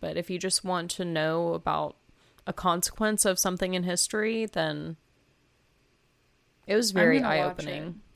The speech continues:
Speaker 2: it.
Speaker 1: It,
Speaker 2: I'm
Speaker 1: it
Speaker 2: gonna
Speaker 1: was
Speaker 2: watch it.
Speaker 1: very eye-opening. I do not talk, it's, like, an hour and forty-eight minutes.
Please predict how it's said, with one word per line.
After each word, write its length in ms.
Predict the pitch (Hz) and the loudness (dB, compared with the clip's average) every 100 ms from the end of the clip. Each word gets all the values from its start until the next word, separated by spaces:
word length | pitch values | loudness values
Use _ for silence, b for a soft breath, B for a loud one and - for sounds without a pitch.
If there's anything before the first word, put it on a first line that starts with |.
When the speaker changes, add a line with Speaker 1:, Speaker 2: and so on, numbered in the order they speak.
| - | -2
Speaker 2:
it. 100 | 214 | 0
Speaker 1:
It, 80 | - | 2
Speaker 2:
I'm 80 | 226 | 2
Speaker 1:
it 20 | |
Speaker 2:
gonna 100 | 240 | 4
Speaker 1:
was 200 | 277 233 190 | 4 2 -2
Speaker 2:
watch 100 | 175 165 | -8 -4
it. 60 | |
Speaker 1:
very 540 | 175 170 160 156 143 - | 2 4 4 2 -2 -4
eye-opening. 800 | 139 85 92 - 104 87 87 131 - | -4 -4 -6 -8 -6 -6 -6 -10 0
I 540 | 185 180 180 180 180 | 2 2 0 -2 -4
do 180 | 170 185 | -4 -2
not 600 | 185 170 170 180 202 214 - _ _ _ _ _ _ _ - | 0 2 2 0 -2 -4 -8 _ _ _ _ _ _ _ -14
talk, 380 | - 190 185 - | 2 4 4 2
it's, 200 | 208 - | -4 2
like, 240 | 269 269 - _ | 0 0 -12 _
an 160 | 190 190 - - | 0 0 0 2
hour 480 | 185 190 196 196 190 | 4 4 4 4 2
and 140 | 180 | 0
forty-eight 640 | - 185 180 165 160 156 | -4 0 0 0 -2 -2
minutes. 540 | 156 139 92 92 - | -6 -6 -6 -6 -4